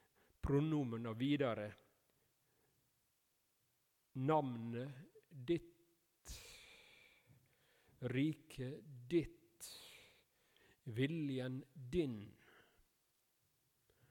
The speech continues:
Det gir et perspektiv, eh, som er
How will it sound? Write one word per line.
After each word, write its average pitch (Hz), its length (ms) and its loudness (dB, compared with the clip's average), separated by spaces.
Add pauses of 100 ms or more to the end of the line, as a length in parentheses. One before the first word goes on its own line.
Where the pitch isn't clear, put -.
(680)
Det 131 340 -2
gir 143 400 4 (400)
et 127 220 -6
perspektiv, 143 1040 2 (1160)
eh, 117 300 -8
som 120 840 -6 (400)
er 113 400 -4